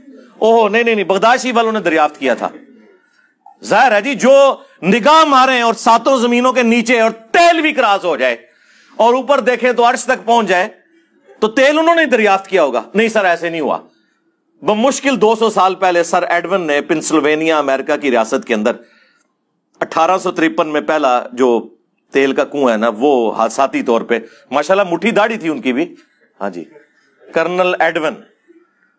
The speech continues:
क्रिश्चियन थे, दाढ़ी पूरी थी माशाल्लाह, क्योंकि आपने तो दाढ़ी देखनी होती है ना। ये उन्होंने दरियाफ्त किया था। उसके बाद दुनिया में ये एक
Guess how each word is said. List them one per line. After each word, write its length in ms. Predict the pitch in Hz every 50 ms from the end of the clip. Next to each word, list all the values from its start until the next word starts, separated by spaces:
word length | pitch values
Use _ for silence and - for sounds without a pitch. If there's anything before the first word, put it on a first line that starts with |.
| _ _ _ _ - - -
क्रिश्चियन 440 | - 202 226 - - - 277 254 214
थे, 140 | - 143 139 - - _ _ _ _ _ _
दाढ़ी 300 | - - 175 214 269 294 220
पूरी 220 | 220 247 247 247
थी 140 | 220 233 170
माशाल्लाह, 360 | 135 104 98 - 90 87 107
क्योंकि 180 | 110 175 196 214
आपने 200 | 214 220 220 233
तो 40 | 226
दाढ़ी 200 | 196 202 220 240
देखनी 240 | 185 175 135 139 151
होती 200 | 135 117 - 127
है 60 | 147
ना। 120 | 175 147 - - _ _ _ _ -
ये 180 | - - 220 254
उन्होंने 280 | 254 240 247 247 240
दरियाफ्त 380 | 202 190 180 170 156 147 - -
किया 200 | - 113 104 90
था। 220 | - 90 78 - _ _ _ _ _ _ _ _ _ _ _ -
उसके 260 | 190 180 175 180 202 180
बाद 180 | 180 185 185 143
दुनिया 300 | 165 170 170 180 185 180
में 120 | 165 160
ये 180 | 147 156 151 147
एक 160 | 147 147